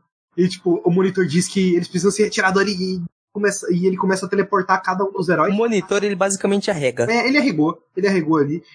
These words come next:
Speaker 1: Ele começa a retirar cada um dos heróis e teletransportar cada um pra Terra um, né? Que supostamente é a última Terra a dar bosta. Na verdade, ele teleporta pra Wave Rider, pra as treta aí. Não sei pra onde ele teleporta, não.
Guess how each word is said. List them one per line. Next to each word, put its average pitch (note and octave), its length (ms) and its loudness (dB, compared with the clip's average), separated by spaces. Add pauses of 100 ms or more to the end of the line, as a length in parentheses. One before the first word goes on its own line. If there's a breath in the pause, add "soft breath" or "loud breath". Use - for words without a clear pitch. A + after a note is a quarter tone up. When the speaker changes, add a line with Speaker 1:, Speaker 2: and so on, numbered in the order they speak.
Speaker 1:
Ele E3+ 120 -2
começa F#3 320 -2
a F#3 40 -4
retirar G3 400 0
cada F#3+ 220 -2
um F#3+ 80 0
dos F#3+ 160 -2
heróis F3+ 380 2
e F#3+ 80 -4
teletransportar F#3+ 600 -2
cada G3+ 220 0
um F#3+ 240 0 (300)
pra F3+ 180 0
Terra F3+ 300 2
um, G3 160 0
né? F#3+ 120 0
Que - 100 -6
supostamente F3+ 460 -4
é E3 40 4
a E3 40 6
última G3 320 -2
Terra D#3+ 420 0
a D3 120 -2
dar C#3+ 140 -2
bosta. D#3 400 -4 (280)
Na E3+ 120 -2
verdade, G3 220 2
ele A#3 100 -6
teleporta A3+ 420 0
pra C4+ 460 -2
Wave G#3+ 360 0
Rider, A3 440 -2 (400)
pra F4+ 160 -2 (880)
as - 100 -8
treta D#3+ 280 -2
aí. G2+ 120 -8 (480)
Não - 80 -6
sei F4 140 -2
pra E4 140 0
onde G#3+ 180 2
ele F#3 80 -4
teleporta, F#3 440 0
não. C3+ 160 -2